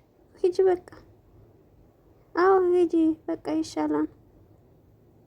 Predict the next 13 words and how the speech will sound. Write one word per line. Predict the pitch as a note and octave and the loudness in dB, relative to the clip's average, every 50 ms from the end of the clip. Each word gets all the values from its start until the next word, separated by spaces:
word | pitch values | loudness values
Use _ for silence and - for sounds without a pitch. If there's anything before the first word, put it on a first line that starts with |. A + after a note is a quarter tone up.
| _ - - | _ -10 -4
በጣም | - D#4 D4 - F4 F#4 | -4 -4 -2 0 0 2
አመሰግናለሁ። | F#4 E4 C#4+ - - C4 C4 - C#4+ C4+ C4+ C4+ C4+ D4 - - _ _ | 2 2 0 -2 -6 -10 -10 -8 -6 -6 -6 -6 -6 -8 -10 -14 _ _
ደግሞ | - E4+ F4 F#4 G#4 | 0 2 2 4 4
አልቆይም፣ | G4 D#4+ - - C4 C4 C#4 C#4+ - - | 2 0 -2 -4 -6 -6 -6 -8 -10 -8
ቶሎ | - G4+ G4 F#4+ | -4 0 0 2
ነው | E4+ C#4 C4 | 2 0 -2
የምመጣው | C4 C4 C4 C4 C4 - - - - _ _ _ _ _ _ _ _ _ _ _ _ _ _ _ _ _ _ _ _ _ _ _ _ - | -6 -8 -8 -10 -10 -10 -12 -14 -16 _ _ _ _ _ _ _ _ _ _ _ _ _ _ _ _ _ _ _ _ _ _ _ _ -10
ብላ | - D#4+ D#4 D#4 D4+ D4 - | -8 -6 -6 -6 -8 -10 -10
ትላለች። | - D4 D4+ C#4+ C#4+ C#4+ C#4+ D4+ - - - - - - - - - - - - _ - _ - _ _ - - _ - | -10 -8 -8 -6 -6 -6 -8 -10 -14 -18 -20 -20 -20 -20 -20 -20 -20 -20 -20 -20 _ -20 _ -20 _ _ -20 -16 _ -2
እንግዲህ | F4+ E4+ E4+ E4 D#4 E4+ D#4 | 0 2 2 2 0 0 -2
ገብቶ | - D#4+ D#4 D4+ D#4 - D4+ | 0 0 -2 -2 -2 -2 -4
አጀሬ | D4 C#4+ - - D4+ D4 D4 D4 D4 D4 D4 | -4 -6 -6 -4 -4 -2 0 0 -2 -2 -2
ሊሰራ | C#4+ D4 C#4 - C#4+ C#4 C#4 | -4 -4 -6 -6 -8 -8 -6